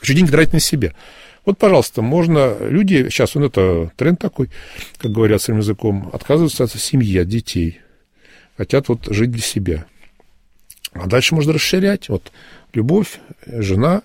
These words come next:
дети. Еще, ну, большинство людей все-таки на это способны пока. А дальше расширяемся. Расширяемся дальше бабушки, дедушки. Это уже сложнее щас.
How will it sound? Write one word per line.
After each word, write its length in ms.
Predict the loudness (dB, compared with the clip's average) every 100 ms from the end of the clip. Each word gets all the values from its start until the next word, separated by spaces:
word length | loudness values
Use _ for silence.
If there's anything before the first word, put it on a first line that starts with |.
| _
дети. 320 | -6 -6 -4
Еще, 220 | -8 -4 -4
ну, 160 | -4
большинство 440 | -4 -4 -4 -2 -2
людей 180 | -2
все-таки 280 | -4 -8 -4
на 80 | -2
это 420 | -2 -2 -4 -4 -12 -12
способны 480 | -8 -6 -6 -8
пока. 260 | -12 -16 -20 -20 -20 -20 -20 -20 -20 -20 _ _ _ _ -10
А 100 | -4
дальше 260 | -2 0
расширяемся. 800 | 0 2 4 4 2 0 -6 -10 -14 -20 -20 _ _ _
Расширяемся 540 | -14 -8 -2 -2 0
дальше 320 | 0 0 0
бабушки, 440 | 2 2 2 -2 0
дедушки. 500 | 2 2 0 -4 -4
Это 180 | 0 2
уже 140 | 2
сложнее 480 | 4 4 4 4 2
щас. 420 | 0 -6 -8 -14